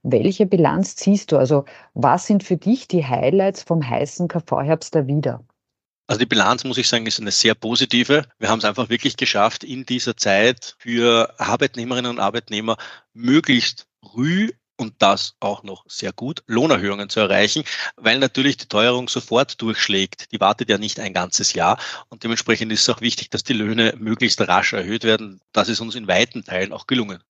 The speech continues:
Speaker 2: Was meine persönlichen Highlights sind, <laughs> das ist die Frage, wie viel Zeit wir heute haben, aber ich versuche, mich einigermaßen kurz zu fassen. Wir haben ein paar ganz spannende Sachen gemacht. Einerseits haben wir in, äh, manchen Bereichen, wie zum Beispiel in der Eisenbahn, keine prozentuellen Lohnerhöhungen gemacht, sondern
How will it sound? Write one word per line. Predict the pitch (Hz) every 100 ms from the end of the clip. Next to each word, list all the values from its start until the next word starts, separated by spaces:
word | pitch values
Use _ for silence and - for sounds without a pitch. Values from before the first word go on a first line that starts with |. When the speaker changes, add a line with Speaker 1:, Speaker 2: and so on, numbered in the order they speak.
| -
Speaker 2:
Was | 143 135
meine | 143 139 139
persönlichen | - 127 139 170 180 156
Highlights | 117 139 127 -
sind, | - 151 127
<laughs> | - - -
das | 139 -
ist | -
die | -
Frage, | 113 117
wie | 117
viel | 113
Zeit | - 131 117
wir |
heute | 104 104 104
haben, | 107 - - -
aber | 127 127 143 -
ich | -
versuche, | 131 - 160 -
mich | 160 123
einigermaßen | 127 127 117 110 113 117
kurz | - 160 -
zu | -
fassen. | 113 107 107 - - - - -
Wir | 120 110
haben | 110 117 127 135 135
ein | 131
paar | 113 127
ganz | 123 147
spannende | - 120 123
Sachen | 120 - -
gemacht. | 104 101 104 -
Einerseits | 120 131 127 104
haben | 120
wir | 123 120 -
in, | - 120 120
äh, | 117 110 107
manchen | 110 98 113 139
Bereichen, | 127 107 110 - 117
wie | 110
zum | -
Beispiel | 110 104 - 110
in | 101
der | 110
Eisenbahn, | 95 131 139 107 107 113 120
keine | - 113
prozentuellen | - 123 - 110 - 98 110 147
Lohnerhöhungen | 135 139 139 127 131 127
gemacht, | 120 117 110 -
sondern | 117 110